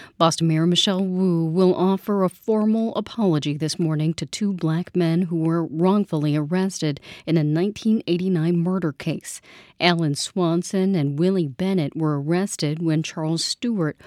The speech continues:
falsely accused a black man of killing his pregnant wife in Mission Hill.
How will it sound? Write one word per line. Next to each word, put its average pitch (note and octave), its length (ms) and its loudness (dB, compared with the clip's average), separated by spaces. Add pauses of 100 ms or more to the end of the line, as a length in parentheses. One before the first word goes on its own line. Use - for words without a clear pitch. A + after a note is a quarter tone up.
(220)
falsely G#3 540 0
accused F#3 520 -2
a E3 60 2
black E3 400 -2
man F3 280 2
of D3+ 120 -2
killing G3 380 -2
his E3 140 -2
pregnant F3+ 480 -4
wife E3 440 -2
in D#3+ 120 2
Mission D3+ 280 0
Hill. D#3+ 360 -4